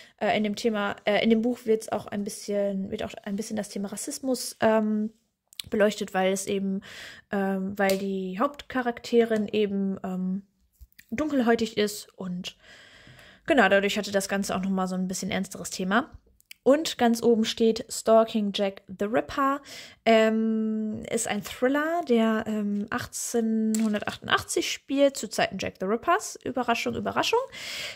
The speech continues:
Ähm, genau, hat mir richtig gut gefallen. Ich war erst gar nicht sicher, ob das was für mich ist, weil so historisch ist nicht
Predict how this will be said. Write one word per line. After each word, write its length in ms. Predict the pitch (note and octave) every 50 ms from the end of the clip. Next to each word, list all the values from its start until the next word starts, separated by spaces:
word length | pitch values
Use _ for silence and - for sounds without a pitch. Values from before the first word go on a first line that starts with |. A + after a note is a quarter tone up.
| - _ -
Ähm, 800 | - C4+ C#4 C#4 C#4+ C#4+ C#4+ C#4+ C#4+ C#4+ C#4+ C#4+ C#4+ C#4+ C#4+ C#4+ C4
genau, 180 | C4 G#3+ G3+ F3+
hat 100 | G3 -
mir 240 | G3+ G3+ F#3+ - - _
richtig 480 | - G#3+ A3 A3 A3+ A3+ - G#3 - -
gut 160 | - - -
gefallen. 400 | - F#3 - - G3 F#3+ G3 G3
Ich 160 | G3+ G3 -
war 100 | G#3+ G#3+
erst 200 | G#3 G#3 G3+ -
gar 140 | - A3+ G#3+
nicht 140 | G#3 A3 -
sicher, 340 | - A#3+ A3+ - - G#3+ G#3
ob 80 | -
das 180 | - G#3+ G3+ -
was 140 | G#3+ G#3 -
für 140 | - - G3+
mich 260 | G3+ G3+ - - -
ist, 340 | - B3+ - - - - -
weil 480 | G#3 G3+ G3+ G3+ G3+ G3+ G3+ G3+ G3+
so 140 | G3 G#3+ G#3
historisch 680 | G#3 A3 - - - - - C#4 C#4+ D4+ D4+ C4+ - -
ist 260 | - - - - -
nicht 320 | C4+ C#4 D4+ - - -